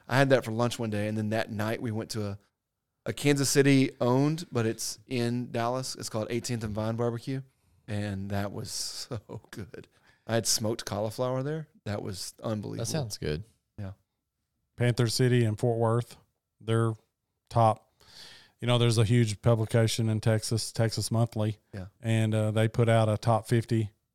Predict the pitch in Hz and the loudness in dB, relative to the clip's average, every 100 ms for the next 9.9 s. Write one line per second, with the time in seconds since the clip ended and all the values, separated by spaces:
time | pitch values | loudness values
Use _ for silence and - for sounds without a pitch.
0 | _ _ - 113 113 110 117 123 - - | _ _ -2 0 2 2 2 0 -4 -4
1 | 117 120 110 - 110 - 123 - 98 - | 0 2 0 0 -2 0 -2 -2 -8 -10
2 | _ _ _ _ _ _ _ _ _ _ | _ _ _ _ _ _ _ _ _ _
3 | - 123 131 113 127 113 113 107 - 117 | -2 4 4 4 2 0 -2 -4 -4 0
4 | 113 117 101 101 - - - - - _ | 2 0 -4 -8 -14 -20 -20 -20 -20 _
5 | - 107 104 101 101 95 _ _ _ _ | -8 -4 -2 -4 -6 -10 _ _ _ _
6 | _ _ _ 104 107 104 104 110 107 101 | _ _ _ -16 -8 -4 0 0 0 -4
7 | 101 101 101 104 - 113 107 101 _ 101 | -6 -6 -6 -8 -6 -6 -4 -6 _ -6
8 | 104 - 107 107 113 - _ - 120 120 | -6 -6 -6 -6 -8 -12 _ -6 -4 -2
9 | 113 131 120 117 117 117 117 117 | 0 2 2 2 4 4 2 -2